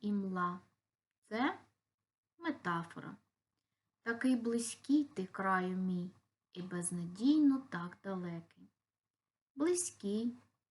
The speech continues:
далекий — це епітети. Звалилась тиша на мене, як грім з ясного неба.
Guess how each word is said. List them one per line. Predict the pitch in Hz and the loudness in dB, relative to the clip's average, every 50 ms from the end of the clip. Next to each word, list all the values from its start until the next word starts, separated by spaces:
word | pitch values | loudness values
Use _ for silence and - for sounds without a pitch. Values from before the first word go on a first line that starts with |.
| _ - | _ -4
далекий — | 254 269 277 254 208 185 180 180 175 180 180 - - 247 254 277 285 - _ _ _ _ _ _ _ | 2 4 4 4 4 2 0 -4 -4 -6 -8 -8 -8 -6 -6 -6 -6 -10 _ _ _ _ _ _ _
це | - 466 427 339 | -6 0 2 2
епітети. | 226 233 - - 180 180 175 - 170 165 _ _ 170 - _ _ _ _ _ _ _ _ _ _ _ _ _ _ _ _ _ _ _ _ _ _ _ _ _ _ _ _ _ _ _ _ _ _ _ _ _ _ _ _ | 2 0 -2 -4 -4 -4 -4 -6 -12 -14 _ _ -20 -20 _ _ _ _ _ _ _ _ _ _ _ _ _ _ _ _ _ _ _ _ _ _ _ _ _ _ _ _ _ _ _ _ _ _ _ _ _ _ _ _
Звалилась | - 190 190 190 185 190 185 185 185 180 196 247 285 285 277 277 - | -10 -8 -6 -4 0 2 2 4 4 2 2 4 4 4 4 4 2
тиша | - - - - 247 247 240 240 - - 220 214 214 - - _ _ _ | -2 -6 -2 0 0 0 0 -2 -2 -2 -2 -4 -4 -8 -14 _ _ _
на | 226 220 220 | -10 -6 -4
мене, | 220 220 214 214 214 208 208 202 202 202 208 - _ _ _ _ - | -2 0 0 0 2 2 0 0 -2 -2 -6 -10 _ _ _ _ -2
як | - 277 294 247 196 | 2 4 4 4 2
грім | 175 185 190 180 185 202 233 240 240 | 0 -2 0 0 2 4 6 6 4
з | 208 190 185 | 4 2 -2
ясного | 185 180 180 - - - 185 185 190 185 196 196 | -4 -2 -4 -4 -4 -4 -4 -4 -2 -4 -2 -2
неба. | 190 185 180 175 170 165 165 170 170 | -2 -2 -2 -2 -4 -4 -6 -8 -10